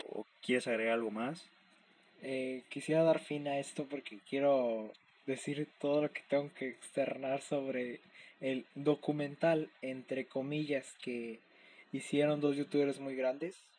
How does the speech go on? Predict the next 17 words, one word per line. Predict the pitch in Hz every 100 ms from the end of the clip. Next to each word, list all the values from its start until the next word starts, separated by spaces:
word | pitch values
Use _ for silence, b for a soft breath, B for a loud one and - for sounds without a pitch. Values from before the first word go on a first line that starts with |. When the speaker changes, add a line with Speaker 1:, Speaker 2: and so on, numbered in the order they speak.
| _ _ - - _ _ 135
Speaker 2:
eh, | 127 123 120 120 117
mexicanos, | 127 - - 143 185 - - - _ _ - _ _ _ _ _ -
o |
sea, | 117 101
mexicanos, | 117 127 - 131 160 196 - _ _ _ b b b b -
cosa | 143 156
que | 160 147
me | 139
hubiese | 147 -
gustado, | 151 143 - 139 147 151 147 139 135 131 - _ _ _ _ _ _ -
me | 147
hubiese | 160 175
gustado | 196 180 - 156 165 165 175 _ _ _ _ _ _ _
que | - 143
hubiera | 143 147 147
sido | 160 147 139
bueno | 131 143 131